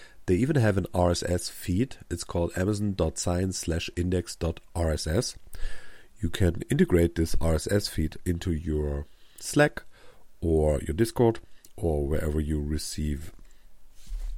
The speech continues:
uh, notifications and messaging. And this will give you access to all the newly released papers.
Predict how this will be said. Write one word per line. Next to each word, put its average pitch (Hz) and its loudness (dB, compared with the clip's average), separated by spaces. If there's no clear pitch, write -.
uh, 82 4
notifications 98 0
and 73 -2
messaging. 101 -2
And 82 0
this - -4
will 101 4
give 95 0
you 98 2
access 95 -4
to - -6
all 85 0
the 85 0
newly 127 8
released 98 4
papers. 170 4